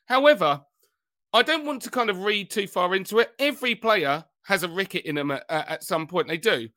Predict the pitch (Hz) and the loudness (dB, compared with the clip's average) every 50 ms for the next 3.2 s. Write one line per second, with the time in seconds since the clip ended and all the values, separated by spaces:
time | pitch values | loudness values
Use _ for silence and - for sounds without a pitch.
0 | _ - _ _ _ _ - 185 190 196 196 208 196 - - 233 240 254 294 285 | _ -20 _ _ _ _ 0 2 4 4 2 0 -2 2 2 4 4 4 4 4
1 | 285 269 202 240 240 220 - - 190 - - 233 208 185 170 170 - 180 180 170 | 4 4 4 2 0 0 0 -4 -8 -2 0 2 2 2 2 0 -2 0 2 2
2 | 170 165 160 160 147 - - - - 185 170 160 156 - - _ _ - 202 190 | 2 0 -2 -4 -8 -10 -14 -8 -2 -2 0 0 -2 -4 -8 _ _ -2 0 0
3 | 165 139 139 139 | 0 0 -2 -4